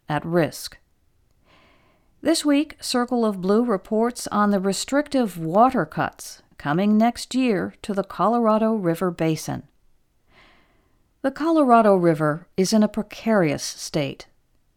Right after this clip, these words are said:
and the consequences are sharpening, with a federal study determining how the basin's major reservoirs will be operated next year, and which states will have to limit their water withdrawals from the shrinking river.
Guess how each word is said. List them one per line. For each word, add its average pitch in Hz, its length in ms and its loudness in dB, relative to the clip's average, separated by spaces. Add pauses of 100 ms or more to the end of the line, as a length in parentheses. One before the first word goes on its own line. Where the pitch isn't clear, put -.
(120)
and 147 100 -6
the 139 60 -8
consequences 160 880 -2
are 170 140 -4
sharpening, 165 680 0 (120)
with 151 180 -6
a 135 60 -10
federal 170 500 2
study 160 540 2
determining 170 800 0
how 175 200 2
the 190 160 0
basin's 165 580 -2
major 185 480 0
reservoirs 175 1040 -2
will 185 200 -2
be 226 240 -2
operated 156 560 0
next 139 340 -8
year, 135 320 -10 (580)
and 180 540 -2
which 240 260 -2
states - 640 -4
will 170 140 0
have 180 240 -4
to 185 100 -4
limit 180 480 2
their 143 160 -6
water 160 480 -2
withdrawals 143 680 -4 (420)
from 147 200 -6
the 156 60 -6
shrinking 151 460 -4
river. 151 400 -4